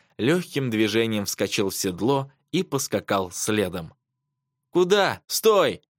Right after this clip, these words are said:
Сашка копался в сугробе, пытаясь вылезти из него. «Отстаньте от нее!»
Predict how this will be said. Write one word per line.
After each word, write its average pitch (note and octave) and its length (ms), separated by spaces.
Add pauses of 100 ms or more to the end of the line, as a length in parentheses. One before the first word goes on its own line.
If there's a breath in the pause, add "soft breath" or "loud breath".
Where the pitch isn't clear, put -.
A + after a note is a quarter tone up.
(340)
Сашка G2+ 420
копался G2 500
в - 60
сугробе, C#3 420
пытаясь G#2+ 460
вылезти A2+ 460
из F#2+ 180
него. G2 320 (240 soft breath)
«Отстаньте D3+ 720
от C#3 100
нее!» D#3+ 440